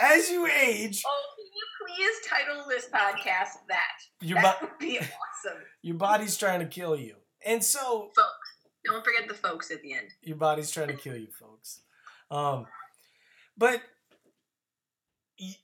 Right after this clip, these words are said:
Speaker 1: your job is to fight that, doing things and eating things that add to the system, right? Is there an argument for alcohol?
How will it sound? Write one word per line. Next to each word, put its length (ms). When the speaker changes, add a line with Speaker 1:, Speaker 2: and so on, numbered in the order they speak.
Speaker 1:
your 420
job 640
is 640
to 160
fight 520
that, 420
doing 440
things 600
and 300
eating 420
things 800
that 360
add 440
to 440
the 100
system, 540
right? 280
Is 280
there 260
an 140
argument 640
for 160
alcohol? 680